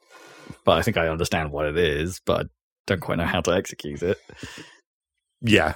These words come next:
Speaker 2: I mean, that, yeah, that, that's not reliant on being told to go to the Lost Woods in any way. <laughs> In fact, that's another thing that
Speaker 1: You,
Speaker 2: in
Speaker 1: you could
Speaker 2: Master
Speaker 1: probably, you
Speaker 2: Mode
Speaker 1: could probably just do.
Speaker 2: Yeah, you could probably
Speaker 1: Right.
Speaker 2: just do it.
Speaker 1: Okay, so, so it is what I think it is. Um,
Speaker 2: Well, probably.
Speaker 1: probably.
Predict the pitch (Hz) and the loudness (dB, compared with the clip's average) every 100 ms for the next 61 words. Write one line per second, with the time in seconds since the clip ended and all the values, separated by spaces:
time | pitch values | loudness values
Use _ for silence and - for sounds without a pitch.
0 | - 139 135 131 123 147 - - _ _ | 2 8 10 10 8 4 -6 -10 _ _
1 | 107 90 113 - 156 120 131 - 127 117 | 4 6 6 4 4 4 4 6 6 8
2 | 107 101 101 98 101 101 98 92 _ _ | 6 6 6 6 4 4 2 -2 _ _
3 | - 98 98 104 92 107 104 101 104 - | 0 2 4 4 4 2 2 2 2 4
4 | 113 104 110 104 110 107 104 - - _ | 4 4 6 8 8 6 4 0 -10 _
5 | _ _ 117 139 156 151 160 139 147 143 | _ _ 6 6 6 4 6 8 8 8
6 | 127 120 120 135 156 131 143 143 143 127 | 8 6 8 8 10 10 12 12 10 10
7 | 127 135 143 147 131 120 113 113 - 123 | 12 10 10 8 8 6 6 6 8 8
8 | 76 151 - 147 123 95 135 127 139 151 | 8 -2 4 8 10 8 6 6 8 10
9 | 117 143 135 147 117 113 - 120 104 113 | 10 10 8 8 10 8 6 4 4 4
10 | 101 110 - 104 107 101 95 95 87 98 | 2 2 4 6 6 4 0 0 2 0
11 | 82 76 71 76 - - 87 85 85 _ | -2 -2 -4 -4 -10 -14 -10 -12 -12 _
12 | _ 98 - 113 - 98 101 113 90 71 | _ 2 6 4 4 0 0 2 0 0
13 | 80 | -4